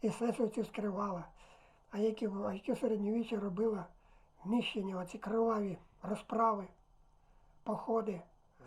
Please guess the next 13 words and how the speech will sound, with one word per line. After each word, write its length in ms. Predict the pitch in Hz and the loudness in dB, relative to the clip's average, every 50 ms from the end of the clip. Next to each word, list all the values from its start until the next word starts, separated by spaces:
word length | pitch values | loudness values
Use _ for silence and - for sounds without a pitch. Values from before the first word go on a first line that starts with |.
| 131 156 | -6 -2
звір-, 380 | 196 226 233 214 226 220 170 185 | 0 2 2 2 0 -2 -4 0
звірячі. 580 | 185 208 226 226 208 196 190 - - 190 - - _ - - - - - - - - _ _ | 2 4 4 4 2 0 -2 -6 -8 -12 -12 -14 _ -20 -20 -20 -20 -20 -20 -20 -20 _ _
Це 160 | - - 359 | -6 -6 -4
все 280 | - - - 349 330 269 | -4 -4 -2 0 0 2
зробило, 480 | 269 285 294 262 294 294 294 277 254 240 | 2 0 0 0 0 0 2 2 2 2
це 220 | - 254 220 190 | 2 0 -2 -2
ж 100 | - - - _ _ - - _ - _ _ - - - - - | -4 -10 -18 _ _ -20 -20 _ -20 _ _ -20 -20 -20 -20 -6
Ватикан 640 | - 190 233 233 - 277 - 269 247 220 175 151 156 | -2 0 0 0 0 -2 0 2 2 2 0 -2 -4
робив. 380 | 156 160 151 147 143 131 120 - - - - - _ _ _ _ _ _ _ - - - - - - - - - - - - _ - _ - - _ _ _ _ - | -6 -6 -8 -8 -10 -10 -12 -16 -20 -20 -20 -20 _ _ _ _ _ _ _ -20 -20 -20 -20 -20 -20 -20 -20 -20 -20 -20 -20 _ -20 _ -20 -20 _ _ _ _ -14
От. 380 | 156 151 - - 127 - - - - - - _ _ - - - | -12 -12 -10 -12 -14 -16 -18 -20 -20 -20 -20 _ _ -12 -4 -2
Ну, 120 | 240 320 | 0 0
а 120 | 320 254 - - - - - - | 0 0 -2 -6 -12 -20 -14 -10
тепер, 500 | - 180 - 277 285 285 247 - - | -8 -2 2 2 2 2 2 -2 -4